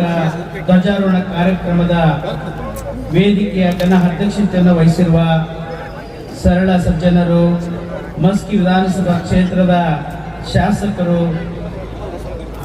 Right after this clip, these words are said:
ಆದಂತಹ ಶ್ರೀ ಆರ್ ಬಸನಗೌಡ ತಿರುವೇಳ್ ಸರ್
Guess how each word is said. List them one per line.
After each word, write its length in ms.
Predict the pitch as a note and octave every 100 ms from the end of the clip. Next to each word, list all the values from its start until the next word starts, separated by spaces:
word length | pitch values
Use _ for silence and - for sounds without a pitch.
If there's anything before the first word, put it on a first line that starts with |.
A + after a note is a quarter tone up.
| E3+
ಆದಂತಹ 680 | F#3 F#3 F3 F3 E3 E3 E3
ಶ್ರೀ 220 | F3 E3+
ಆರ್ 240 | E3 E3+ E3
ಬಸನಗೌಡ 480 | E3 - F3+ F3 E3+
ತಿರುವೇಳ್ 520 | E3 D#3+ D#3+ E3+ E3
ಸರ್ 160 | - D#3+